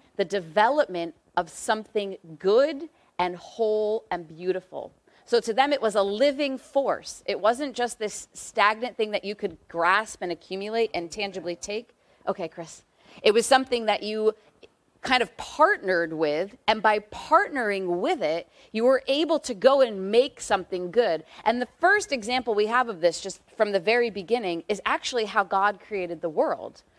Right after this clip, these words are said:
So we're told in Proverbs three and in Proverbs eight that God used wisdom to make the world and to make it good. Uh, three nineteen says, "By wisdom the Lord founded the earth,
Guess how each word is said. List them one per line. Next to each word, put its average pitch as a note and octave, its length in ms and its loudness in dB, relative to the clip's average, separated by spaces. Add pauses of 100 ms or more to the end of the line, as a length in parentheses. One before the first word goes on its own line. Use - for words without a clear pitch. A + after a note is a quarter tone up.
(280)
So A#3+ 180 2
we're A#3+ 100 4
told D4+ 360 0
in G#3+ 100 0
Proverbs G3 540 2
three D4 360 0
and C#4+ 80 -2
in B3+ 80 -6
Proverbs G#3+ 440 -2
eight G3 220 -4
that F3+ 200 -6
God B3 460 4
used D#4 480 0
wisdom E3 600 -2 (360)
to - 80 -10
make F3+ 260 -2
the A#3+ 80 2
world G3 440 0 (180)
and F#3 100 -2
to A3 80 -4
make F3 200 -2
it E3 100 -14
good. D3+ 340 0 (760)
Uh, F3+ 160 4
three A#3 240 -4
nineteen G#3+ 460 -4
says, F3 200 -2
"By F3 160 2
wisdom G#3+ 420 0
the E3+ 120 -2
Lord D#3+ 260 -2
founded G3 400 -2
the D4 140 -8
earth, D3+ 220 -6